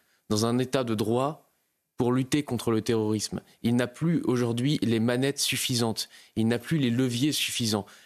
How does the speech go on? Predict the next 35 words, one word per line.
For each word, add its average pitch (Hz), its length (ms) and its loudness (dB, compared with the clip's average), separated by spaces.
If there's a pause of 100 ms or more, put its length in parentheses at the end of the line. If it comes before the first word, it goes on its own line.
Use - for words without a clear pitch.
(120)
La 113 80 2
question 139 400 0
qui - 100 -6
doit 117 140 2
être 110 140 -4
posée 127 240 0
aujourd'hui, 123 480 0 (300)
c'est - 200 2
celle 123 400 2 (300)
de, 110 360 0 (260)
d'une, 110 380 2
de 104 200 -2
l'état 127 280 0
d'exception 127 640 -2 (340)
qui 123 100 0
ne 117 60 4
doit 120 160 2
pas 143 120 0
concerner 127 680 0 (240)
les 113 120 0
Parisiens 123 540 0
pendant 113 260 0
les 110 120 2
Jeux 110 180 -2
Olympiques, 117 380 -2
mais 117 100 2
qui - 100 -4
doit 110 160 0
concerner 117 440 -2
d'abord 120 400 0
la 113 60 0
lutte 113 180 -2
contre 113 240 -2
le 101 60 -2
terrorisme. 104 560 -2